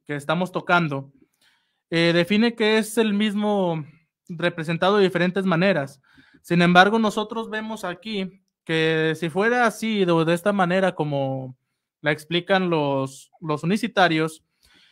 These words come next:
eh, lo vemos viendo aquí en,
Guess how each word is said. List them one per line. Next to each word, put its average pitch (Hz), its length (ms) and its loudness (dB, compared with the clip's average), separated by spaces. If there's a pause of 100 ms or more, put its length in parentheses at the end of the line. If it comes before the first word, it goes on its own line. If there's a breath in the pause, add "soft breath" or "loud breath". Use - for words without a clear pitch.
(220 soft breath)
eh, 170 480 2 (640)
lo 180 180 4
vemos 214 640 4 (240)
viendo 196 460 4
aquí 196 260 0
en, 185 240 0